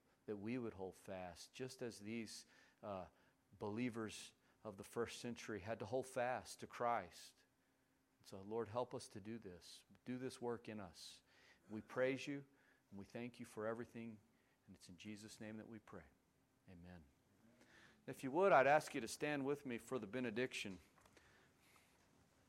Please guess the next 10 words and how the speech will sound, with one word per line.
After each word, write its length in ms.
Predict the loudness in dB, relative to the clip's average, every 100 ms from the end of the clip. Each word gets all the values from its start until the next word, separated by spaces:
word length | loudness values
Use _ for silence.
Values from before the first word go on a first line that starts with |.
| -20 -20 -20 -20 -20 -20 -20 -20 -20 -10
And 80 | -2
I 40 |
gotta 180 | 2 2
switch 380 | 2 -2 -2 -2
gears 360 | 2 4 2 0
'cause 160 | 0
I 100 | 2
didn't 220 | 2 0
have 280 | 4 4 4
it. 100 | -2